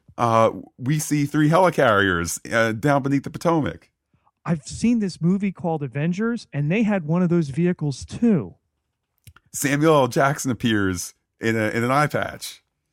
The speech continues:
Speaker 2: He's gonna tell me that he has a quote from Scripture and then read it to us. <laughs>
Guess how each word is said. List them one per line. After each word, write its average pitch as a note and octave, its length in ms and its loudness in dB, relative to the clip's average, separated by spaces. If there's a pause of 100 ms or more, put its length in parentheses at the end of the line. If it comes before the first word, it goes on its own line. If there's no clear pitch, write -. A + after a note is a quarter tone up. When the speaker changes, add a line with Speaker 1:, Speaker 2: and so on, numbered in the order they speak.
(520)
Speaker 2:
He's G#3+ 340 0
gonna G#3+ 220 0
tell G3+ 260 0
me E3 400 -4
that D3 280 -4
he F3 160 0
has E3 280 0
a D3+ 140 -2
quote F#3+ 320 -4
from D3 180 -8
Scripture C3+ 560 -8
and D#3 240 -4
then D#3 100 -2
read G3 200 0
it E3 120 0
to C#3 140 -10
us. - 580 -16
<laughs> - 80 -10